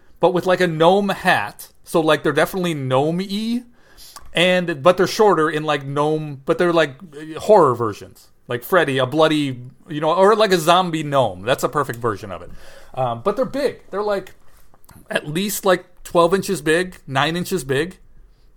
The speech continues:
The, they're tall, if not bigger, and they're ceramic, right? The, I went to their website. I looked them up. I'm like, I wanted to see what they were selling. Like, do they offer these on their website?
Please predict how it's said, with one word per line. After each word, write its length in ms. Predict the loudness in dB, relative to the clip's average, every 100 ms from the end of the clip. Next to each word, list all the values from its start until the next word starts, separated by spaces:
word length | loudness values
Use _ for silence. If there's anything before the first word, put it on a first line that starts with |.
| -12
The, 140 | -10 0
they're 200 | 4 4
tall, 400 | 2 0 2 0
if 160 | 0
not 240 | 2 4 4
bigger, 300 | 6 4 2
and 200 | 0 -2
they're 120 | -2
ceramic, 680 | -4 -2 -2 -4 -8 -20 -20 -20 -20 -20 -6
right? 240 | 2 2 2
The, 180 | 0 4
I 60 |
went 200 | 4 4
to 60 | 4
their 120 | 6
website. 380 | 4 2 -4 -4
I 80 | -2
looked 220 | -2 -2
them 100 | -2
up. 160 | -2 -4
I'm 140 | -6
like, 200 | -4 -2
I 120 | -2
wanted 220 | -2 -4
to 40 | -6
see 220 | -6 -4
what 220 | -2 -2
they 80 | -2
were 100 | -2
selling. 340 | -2 -2 -2
Like, 160 | -6 -6
do 140 | -2
they 120 | 2 2
offer 380 | 2 0 0
these 260 | -2 -4 -6
on 200 | -4 -2
their 100 | 0
website? 480 | -2 -2 -4 -6